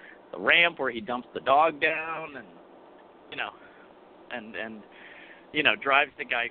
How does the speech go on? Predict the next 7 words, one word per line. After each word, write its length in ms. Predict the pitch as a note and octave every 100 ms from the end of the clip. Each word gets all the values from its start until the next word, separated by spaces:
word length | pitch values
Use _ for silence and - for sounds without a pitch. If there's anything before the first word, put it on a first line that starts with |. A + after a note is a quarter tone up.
| -
crazy 580 | D#3 E3 D#3+ C#3 C#3 C#3 - - - - - -
and, 280 | C#3 C3 B2+ A#2+
you 80 | D3+
know, 60 | - G#2+
helps 180 | F2+ - -
Alice 460 | D#3+ D#3+ D#3+ D3+ - - G#2
and, 200 | F#2